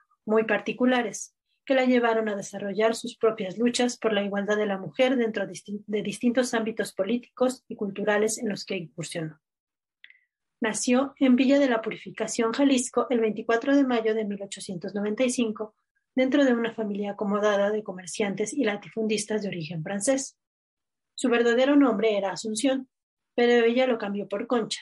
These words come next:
y así fue conocida siempre. Alrededor de su figura se ha tejido un mito que la propia Michelle se encargó de alimentar. Cursó la educación básica en el colegio del convento de San Lorenzo de Loyola,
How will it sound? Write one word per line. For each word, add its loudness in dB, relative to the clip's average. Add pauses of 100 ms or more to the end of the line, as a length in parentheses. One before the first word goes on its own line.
(120)
y -2
así 0
fue -4
conocida -8
siempre. -12 (1400)
Alrededor 2
de 4
su -4
figura 2
se -2
ha 2
tejido -2
un -8
mito -4
que 0
la 2
propia 0
Michelle 0
se -6
encargó -6
de -8
alimentar. -4 (1300)
Cursó -2
la 4
educación 0
básica -4
en -8
el -8
colegio 0
del -8
convento -4
de -6
San -8
Lorenzo -8
de -4
Loyola, 0